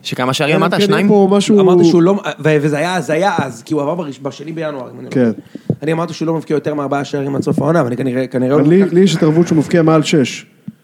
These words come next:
Speaker 1: לא,
Speaker 2: אז
Speaker 1: כי זה
Speaker 2: גם
Speaker 1: המספר
Speaker 2: בזה
Speaker 1: הנוכחי.
Speaker 2: הפסדתי.
Speaker 3: אתה בחוץ.
Speaker 2: ברור, וגם בזה הפסדתי וגם במי יבקיע יותר,
Speaker 3: כי
Speaker 2: הוא או
Speaker 3: הוא
Speaker 2: סילבסטר.
Speaker 1: שגם הוא שש.
Speaker 2: וגם בזה
Speaker 3: גם
Speaker 2: הפסדתי.
Speaker 3: אם,
Speaker 1: שזה אותו
Speaker 3: קודם כל,
Speaker 1: שש.
Speaker 3: אם שועה נותן שלושה גולים עד סוף העונה, עכשיו זה נראה בן זונה. כשאני אמרתי על זה
Speaker 2: זה,
Speaker 3: אז, אז קראו לי
Speaker 2: מעכשיו זה
Speaker 3: הייטר.
Speaker 2: דווקא לא מופרך, אבל.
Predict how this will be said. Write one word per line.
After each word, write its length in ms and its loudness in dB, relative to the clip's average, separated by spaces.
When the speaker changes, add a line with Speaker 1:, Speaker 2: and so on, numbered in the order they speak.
Speaker 1:
לא, 240 4
Speaker 2:
אז 120 -6
Speaker 1:
כי 140 0
זה 100 0
Speaker 2:
גם 140 2
Speaker 1:
המספר 80 2
Speaker 2:
בזה 160 0
Speaker 1:
הנוכחי. 200 2
Speaker 2:
הפסדתי. 500 4
Speaker 3:
אתה 80 -10
בחוץ. 380 -4
Speaker 2:
ברור, 460 2
וגם 200 0
בזה 160 2
הפסדתי 280 2
וגם 260 4
במי 200 4
יבקיע 300 2
יותר, 200 2
Speaker 3:
כי 60 2
Speaker 2:
הוא 40 4
או 40 6
Speaker 3:
הוא 80 4
Speaker 2:
סילבסטר. 280 0
Speaker 1:
שגם 340 0
הוא 100 4
שש. 320 0
Speaker 2:
וגם 120 2
בזה 140 2
Speaker 3:
גם 60 2
Speaker 2:
הפסדתי. 260 0
Speaker 3:
אם, 60 2
Speaker 1:
שזה 180 0
אותו 120 -2
Speaker 3:
קודם 140 0
כל, 60 2
Speaker 1:
שש. 60 2
Speaker 3:
אם 60 4
שועה 180 2
נותן 200 2
שלושה 260 -2
גולים 220 0
עד 60 0
סוף 160 -4
העונה, 140 0
עכשיו 240 -4
זה 80 -6
נראה 160 -2
בן 220 2
זונה. 300 2
כשאני 260 -4
אמרתי 300 -2
על 80 0
זה 140 0
Speaker 2:
זה, 60 4
Speaker 3:
אז, 100 0
אז 100 -4
קראו 180 2
לי 60 2
Speaker 2:
מעכשיו 200 2
זה 60 4
Speaker 3:
הייטר. 140 2
Speaker 2:
דווקא 140 0
לא 100 4
מופרך, 360 2
אבל. 160 -2